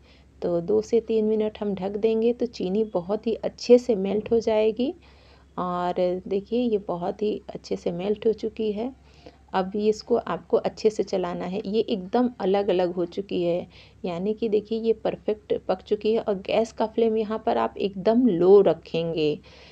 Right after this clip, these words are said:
तो ये देखिए, ये एकदम अच्छे से पक चुकी है। इसमें अब लास्ट में आपको नींबू ऐड करना है। तो ये देखिए, मैंने नींबू ऐड कर दिया है। इस तरह से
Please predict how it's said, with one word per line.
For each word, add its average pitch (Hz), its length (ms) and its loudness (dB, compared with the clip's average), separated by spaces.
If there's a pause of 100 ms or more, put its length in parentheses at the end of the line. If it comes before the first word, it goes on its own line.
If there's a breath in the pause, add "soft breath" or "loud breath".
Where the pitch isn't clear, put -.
(160 loud breath)
तो 170 260 2
ये 185 180 0
देखिए, 190 360 0
ये 208 380 0
एकदम 180 320 -6
अच्छे 175 220 -8
से 190 140 -4
पक 208 240 -4
चुकी 240 280 -2
है। - 40 6
इसमें 240 340 0 (280)
अब 196 200 -4
लास्ट 180 360 0
में 214 140 0
आपको 190 340 -4
नींबू 196 420 2
ऐड 151 220 4
करना 170 320 -2
है। 180 360 -8 (480 loud breath)
तो 170 220 2
ये 185 180 0
देखिए, 190 360 -2
मैंने 175 300 0
नींबू 170 340 0
ऐड 196 220 0
कर 220 260 -2
दिया 220 280 0
है। 226 220 -6 (760 soft breath)
इस 190 180 -6
तरह 180 180 -2
से 254 240 -4